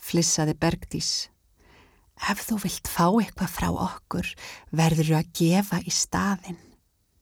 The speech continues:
hvíslaði Glódís og strauk Vali um vangann.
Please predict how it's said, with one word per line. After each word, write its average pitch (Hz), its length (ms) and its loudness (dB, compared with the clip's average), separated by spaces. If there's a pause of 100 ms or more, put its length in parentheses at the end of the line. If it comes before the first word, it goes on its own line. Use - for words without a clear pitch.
(160)
hvíslaði 165 480 0
Glódís 180 640 0 (360)
og 180 120 -2
strauk 202 560 2
Vali 170 400 4
um 156 160 4
vangann. 175 440 2